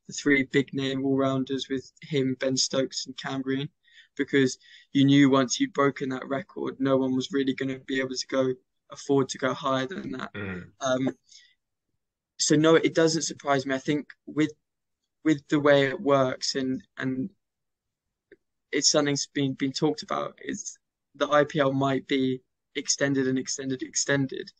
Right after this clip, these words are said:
Speaker 1: And suddenly you want players who you think can provide batting and bowling. You want people for the future 'cause there might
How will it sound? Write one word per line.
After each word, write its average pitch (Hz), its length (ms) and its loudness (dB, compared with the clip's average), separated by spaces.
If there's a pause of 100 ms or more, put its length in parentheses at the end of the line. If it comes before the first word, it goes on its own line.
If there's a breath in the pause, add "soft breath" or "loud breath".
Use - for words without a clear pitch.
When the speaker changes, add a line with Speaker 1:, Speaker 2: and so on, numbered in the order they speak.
(420 soft breath)
Speaker 1:
And 135 160 0
suddenly 139 360 4
you 131 260 4
want 135 320 0
players 131 500 -2 (180)
who 151 80 -2
you 131 360 0
think 135 300 0
can 139 160 -12
provide 131 360 -4 (260)
batting 135 340 -6
and 131 160 -4
bowling. 127 420 -2 (260 loud breath)
You 143 160 4
want 143 200 2
people 143 280 -4
for 135 140 -8
the 175 80 -14
future - 400 -8
'cause 135 200 -8
there 139 120 -6
might 135 220 -2